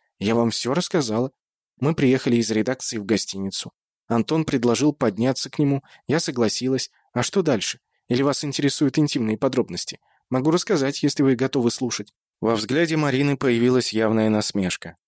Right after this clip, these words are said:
Дана ответила широкой улыбкой. "Нет, интимные подробности меня не интересуют. Меня интересует Олег Михайлов". Взгляд Марины вновь стал отрешённо враждебным. От её весёлости и задорного тона не осталось и следа. "А что Олег Михайлов?"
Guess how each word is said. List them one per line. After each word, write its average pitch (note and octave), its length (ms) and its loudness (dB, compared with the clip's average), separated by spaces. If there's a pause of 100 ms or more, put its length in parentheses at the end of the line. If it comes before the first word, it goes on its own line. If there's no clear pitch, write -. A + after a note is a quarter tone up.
(220)
Дана B2+ 280 0
ответила A2+ 420 2
широкой G#2+ 440 0
улыбкой. - 420 -4 (300)
"Нет, D#3 360 0
интимные B2+ 440 2
подробности C3 540 0
меня A#2+ 200 2
не A#2 140 4
интересуют. - 600 -4 (360)
Меня C#3 160 2
интересует C#3 500 0
Олег C3+ 280 0
Михайлов". G#2 540 -4 (680)
Взгляд C3+ 400 -2
Марины B2 400 2
вновь G#2+ 300 0
стал G2+ 240 0
отрешённо A2+ 680 -2
враждебным. G2+ 600 -2 (560)
От G2+ 120 -4
её D3+ 160 4
весёлости D#3 580 2
и C3 60 4
задорного A#2+ 520 0
тона C#3+ 260 2
не B2+ 120 2
осталось A2+ 460 0
и G#2 40 -8
следа. F2+ 420 -6 (720)
"А E3+ 120 0
что D3+ 220 0
Олег B2 280 0
Михайлов?" A2+ 560 2